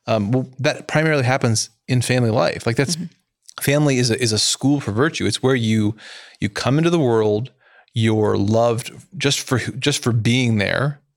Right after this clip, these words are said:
Speaker 1: not because people preferred you or they found you or you're, you happen to get along really well. No, you just, you're just loved and accepted because you're family.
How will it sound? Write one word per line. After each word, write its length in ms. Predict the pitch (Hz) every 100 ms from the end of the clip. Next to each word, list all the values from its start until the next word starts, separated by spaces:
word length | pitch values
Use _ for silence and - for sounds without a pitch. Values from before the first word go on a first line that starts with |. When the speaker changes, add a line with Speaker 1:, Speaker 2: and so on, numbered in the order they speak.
| -
Speaker 1:
not 180 | 120 139
because 420 | 123 120 113 -
people 300 | - 120 107
preferred 560 | - - - 165 143
you 260 | 131 143 135
or 40 | 117
they 100 | 104
found 420 | - 127 127 117
you 240 | 117 120
or 120 | 113 104
you're, 240 | 98 98 - - -
you 40 |
happen 140 | 117 110
to 40 |
get 140 | 117 120
along 300 | 113 120 123
really 160 | 120
well. 180 | 120 117
No, 80 | 120
you 100 | 123
just, 240 | 131 131 -
you're 140 | 117
just 200 | 131 -
loved 440 | 107 127 131 127 -
and 160 | 117 110
accepted 400 | - 120 113 104
because 480 | 104 110 98 - - _ _ _ _ -
you're 360 | 107 110 110 107
family. 600 | - 143 139 95 120